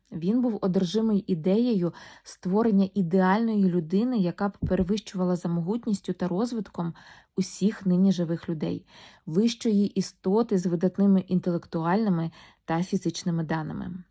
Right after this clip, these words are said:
Луї мріяв створити людину, яка з легкістю виживала б у концентраційних таборах та протистояла катуванню під час допиту. Жертвою амбітних планів пана Дід'є стала його власна донька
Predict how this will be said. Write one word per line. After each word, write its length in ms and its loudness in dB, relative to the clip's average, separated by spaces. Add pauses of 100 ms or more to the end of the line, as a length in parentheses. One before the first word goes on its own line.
(480)
Луї 280 4
мріяв 360 4
створити 440 0
людину, 520 0
яка 280 2
з 100 0
легкістю 600 0
виживала 560 2
б 80 -8
у 120 -8
концентраційних 1080 -2
таборах 560 -2 (340)
та 140 0
протистояла 720 -2
катуванню 560 -4
під 180 -12
час 220 -8
допиту. 440 -8 (720)
Жертвою 580 2
амбітних 520 2
планів 420 2
пана 340 0
Дід'є 540 -2
стала 400 -2
його 260 0
власна 380 -2
донька 540 -6